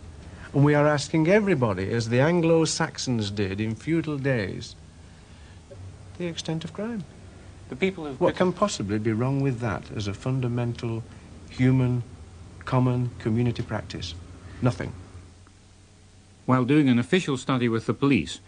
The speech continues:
Speaker 2: Richard Kinsey estimated that sixty percent of those whose police intelligence files he saw had no criminal conviction. These people could include the relations of criminals, innocent witnesses, suspects,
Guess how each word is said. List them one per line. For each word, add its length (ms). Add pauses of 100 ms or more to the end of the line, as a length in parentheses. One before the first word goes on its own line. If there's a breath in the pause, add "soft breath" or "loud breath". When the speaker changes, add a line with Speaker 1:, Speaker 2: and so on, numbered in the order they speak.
(200 soft breath)
Speaker 2:
Richard 360
Kinsey 340
estimated 540
that 140
sixty 420
percent 400
of 100
those 280
whose 200
police 400
intelligence 560
files 340
he 120
saw 400 (200 loud breath)
had 160
no 320
criminal 380
conviction. 560 (480 soft breath)
These 160
people 300
could 180
include 320
the 100
relations 600
of 120
criminals, 500 (120)
innocent 420
witnesses, 580 (100)
suspects, 640